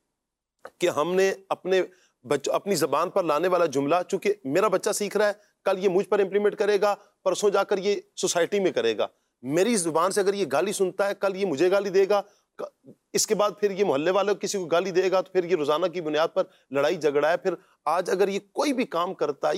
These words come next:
یہ سوسائٹی میں اتنا ناسور بن کر سامنے آئے گا، قتل و غارت، یہ بھتے خوریاں، یہ طرح طرح کی جو عذابات میں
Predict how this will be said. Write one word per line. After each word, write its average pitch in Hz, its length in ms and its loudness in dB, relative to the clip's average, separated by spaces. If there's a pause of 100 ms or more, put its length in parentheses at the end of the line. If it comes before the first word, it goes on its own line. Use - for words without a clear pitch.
یہ 208 60 0
سوسائٹی 151 500 -2
میں 202 180 0
اتنا 202 280 -2
ناسور 175 480 0
بن 190 200 0
کر 170 100 -2
سامنے 165 320 0
آئے 147 140 0
گا، 156 80 0 (280)
قتل 165 220 0
و 165 60 2
غارت، 147 300 0 (500)
یہ 165 240 4
بھتے 143 360 -2
خوریاں، 160 480 0
یہ 143 200 -2
طرح 165 180 2
طرح 170 180 0
کی 160 160 -4
جو 170 280 4 (360)
عذابات 135 580 -2
میں 175 180 2